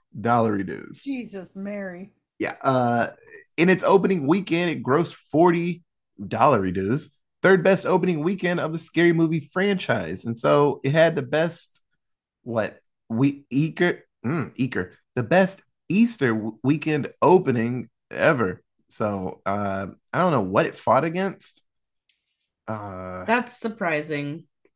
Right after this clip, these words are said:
Speaker 1: yeah, this came out on Easter. So, like I said, it ain't good, but everybody gave it a shot because they were going off of, like, "Well, I saw the other three. I might as well give this one a shot," you know?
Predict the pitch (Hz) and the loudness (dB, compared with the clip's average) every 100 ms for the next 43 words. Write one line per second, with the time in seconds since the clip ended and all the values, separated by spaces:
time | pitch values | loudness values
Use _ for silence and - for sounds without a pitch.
0 | _ - 120 143 143 - - 120 - _ | _ -8 0 2 0 -2 -12 -14 -14 _
1 | _ - 127 147 143 120 139 - 113 110 | _ -8 -4 -2 -2 -2 -4 -4 -8 -4
2 | 117 113 113 _ _ _ _ _ - 165 | -2 -2 -2 _ _ _ _ _ 0 2
3 | 165 135 107 85 - _ _ _ _ _ | 2 2 0 -2 -10 _ _ _ _ _
4 | - - - 156 175 202 202 131 190 214 | -20 -20 -8 -2 2 2 2 0 4 4
5 | 202 156 170 170 180 180 175 170 160 185 | 4 2 0 -2 -2 0 0 -2 -2 0
6 | 185 139 147 147 135 151 151 151 135 139 | 0 -2 -2 -2 0 0 0 -2 -2 0
7 | 127 156 - 120 156 190 190 123 - - | 0 -2 -8 -4 -4 -4 -6 -10 -12 -12
8 | 139 123 - _ _ _ _ _ - 92 | -10 -10 -12 _ _ _ _ _ -4 0
9 | 180 147 135 104 95 135 110 95 127 131 | 4 2 2 -2 0 -2 -2 -4 -4 -4
10 | 127 117 110 156 143 90 - - 95 107 | -4 -4 -2 -4 -4 -8 -8 -10 -4 -4
11 | - 110 117 147 | -4 -2 0 -2